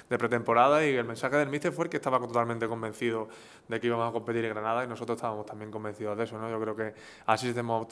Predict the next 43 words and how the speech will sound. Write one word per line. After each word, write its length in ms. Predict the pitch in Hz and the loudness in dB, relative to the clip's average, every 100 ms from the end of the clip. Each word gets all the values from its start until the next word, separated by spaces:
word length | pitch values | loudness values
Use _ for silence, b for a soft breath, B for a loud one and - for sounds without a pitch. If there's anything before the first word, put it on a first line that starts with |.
| - | -4
así 180 | 117 - | -4 0
se 100 | 123 | 0
demostró, 680 | 117 110 - 143 160 180 202 117 | 0 -2 2 4 6 4 0 -6
eh, 80 | |
como 160 | 110 107 | -6 -2
te 80 | 107 | 0
digo, 240 | 113 107 | 0 -2
eh, 340 | 107 107 110 113 | -4 -6 -6 -6
el, 640 | 117 117 117 113 110 110 - | -6 -8 -6 -4 -4 -6 -6
el, 200 | 123 110 | -8 -6
el 120 | 120 | -2
inicio 260 | 120 143 139 | 0 2 0
ha 60 | 127 | 2
sido 260 | 123 113 - B B B B | 2 2 -2 B B B B
ilusionante 520 | 123 120 127 131 127 | 0 2 2 2 4
para 200 | 117 117 | 6 6
todos, 320 | 143 160 170 156 | 6 8 8 6
muy 140 | 147 | 4
contentos 400 | 139 123 127 127 | 4 4 2 2
por 100 | 120 | 0
esos 160 | 117 120 | 0 0
tres 140 | 117 | 0
puntos, 520 | 143 143 143 147 147 123 | 0 -2 2 4 2 -2
pero 140 | 104 | -4
bueno, 140 | 104 - - | -6 -8 -4
ahora 300 | 107 107 110 | -4 -2 -4
empieza 240 | 107 113 | -4 -2
una 80 | 110 | -2
batalla 280 | 107 107 107 | 0 0 0
nueva, 300 | 127 135 139 | 2 4 4
una 160 | 135 | 2
semana 260 | 110 110 107 | -4 -4 -4
nueva 460 | 117 131 135 139 123 | 0 2 4 4 4
y, 200 | 110 117 | 0 -4
y 40 | |
será 200 | - 113 | -2 2
igual 200 | 110 113 | 4 2
difícil 360 | 110 - - 110 | 2 -2 -2 -2
o 60 | 107 | -2
más 140 | 107 | -4
que 100 | 110 | -6
en 80 | 104 | -12
Granada. 320 | 104 104 | -10 -10